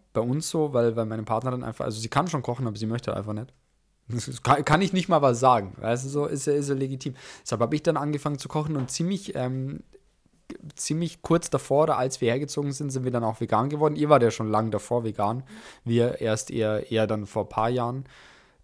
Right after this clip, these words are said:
ähm, weil ich mir auch gedacht hab, nee, nee, nee, weißt du, mit Fleisch kochen und so, das ist zu einfach, ich möcht's mir schwerer machen. Nein, Spaß.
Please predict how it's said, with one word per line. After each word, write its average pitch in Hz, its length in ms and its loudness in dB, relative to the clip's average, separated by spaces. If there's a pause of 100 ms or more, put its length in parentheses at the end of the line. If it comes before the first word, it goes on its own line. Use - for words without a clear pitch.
ähm, 113 400 2 (200)
weil 110 220 2
ich 113 100 -2
mir 127 140 2
auch 117 120 2
gedacht 113 380 0
hab, 120 160 2
nee, 104 200 -4
nee, 113 100 -2
nee, 101 300 -2
weißt 101 220 -4
du, 110 40 -4
mit 101 100 -4
Fleisch 113 360 0
kochen 117 240 -2
und 117 40 -4
so, 117 100 -6
das 110 180 -6
ist - 180 -10
zu 143 240 -2
einfach, 120 460 -2
ich 107 160 -4
möcht's 147 320 6
mir 147 160 10
schwerer 135 380 8
machen. 101 240 -6
Nein, 95 160 -4
Spaß. - 360 -6